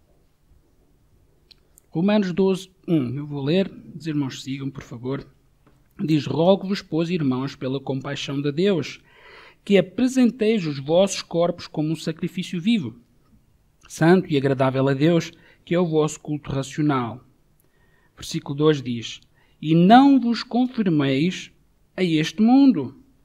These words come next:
mas transformai-vos pela renovação da vossa mente, para que experimenteis qual seja a boa, agradável e perfeita vontade de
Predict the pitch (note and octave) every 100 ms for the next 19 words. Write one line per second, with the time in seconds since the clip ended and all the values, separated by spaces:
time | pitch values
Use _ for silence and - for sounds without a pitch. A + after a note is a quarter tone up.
0 | _ _ - - E3 E3+ F3 A#3 C4+ C#4+
1 | - G3+ F#3+ G3+ B3+ F3 C#3 E3+ - D#3+
2 | D#3 D3+ D#3 D3 C#3+ - C3 C3 B2+ B2
3 | A2+ - C#3 E3+ E3 - A#2 - _ _
4 | _ _ _ _ _ _ C3+ C3+ - -
5 | G3 A3 A3 C3+ C3+ D#3+ - - - F#3+
6 | G#3+ - F#3+ E3+ D3 B2 A#2+ D#3 F#3 G3
7 | F#3+ E3+ D#3+ C#3+ C3 B2+ C3 C3 - _
8 | - _ - C3+ C#3 - - C#3 C3+ C#3+
9 | C#3 C3+ - A#2+ B2 A#2 C3 _ _ _
10 | _ _ _ _ _